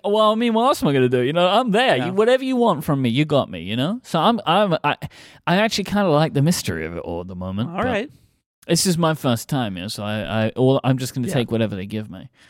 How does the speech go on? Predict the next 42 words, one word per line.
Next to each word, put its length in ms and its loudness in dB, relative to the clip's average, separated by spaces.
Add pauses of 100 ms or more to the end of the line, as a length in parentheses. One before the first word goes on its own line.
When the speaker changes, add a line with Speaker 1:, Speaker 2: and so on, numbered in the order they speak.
(360)
Speaker 2:
Well, 100 2
I'm 200 2
a 60 0
local, 540 2
so 200 -4
I 100 2
have 120 -2
to 80 -8
think 180 -8
about 320 -2
more 240 -6
logistics. 640 -6
I 80 -4
can't 180 -8
Speaker 1:
Mm-hmm. 60 -14
Speaker 2:
just 140 -10
sort 120 -8
of, 80 -8
like, 180 -6
be 120 -6
there, 200 -2
and 80 -4
I 120 -2
have 180 -4
family 360 -8
things 320 -12
that 200 -4
week 240 -8
and 100 -10
all 120 -8
that. 180 -10
So 80 -12
there's 140 -10
a 40 -6
lot 180 -4
going 240 -6
on, 200 -8
a 20 -12
lot 120 -6
of 60 -10
moving 240 -12
parts. 360 -12